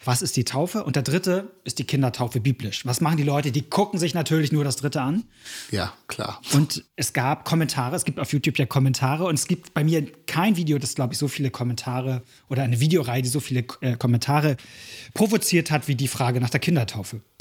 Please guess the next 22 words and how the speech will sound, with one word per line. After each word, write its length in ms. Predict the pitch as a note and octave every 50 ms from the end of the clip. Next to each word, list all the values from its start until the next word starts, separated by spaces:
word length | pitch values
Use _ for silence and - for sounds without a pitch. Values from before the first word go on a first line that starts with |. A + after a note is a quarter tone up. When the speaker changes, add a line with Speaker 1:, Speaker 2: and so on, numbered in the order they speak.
| - - - - - -
Speaker 1:
Und 220 | - D3+ F3+ -
ich 120 | - -
hab 180 | - - - -
die 160 | - D3 -
einmal 260 | - B2+ C3+ C3 C3+ -
extrahiert, 640 | - - - - - - A#2 A2 A2 F3 A3+ A3+ -
das 160 | - - -
kann 140 | - B2+ B2+
man 100 | B2+ A#2+
ja 60 | A#2+
technisch 360 | - - - - A#2+ - -
machen, 200 | D3+ D3 - E3+
von 140 | - C#3 B2
YouTube 380 | B2 D#3+ F#3+ - - F3+ E3+ -
und 180 | C#3 B2+ A#2+
das 160 | C3 A#2+ - -
hat 120 | - -
mir 80 | D3 B2
dann 140 | B2+ C#3+
ein 200 | D#3 C3 B2+ B2+
Word-Dokument 600 | C3 D3+ G3 A#3+ A#3 A3+ - - C#3 C#3 C3 B2
ausgespuckt 760 | C3 A#2+ C3 B2+ - - B2+ G2+ - - D3 C3+ - - -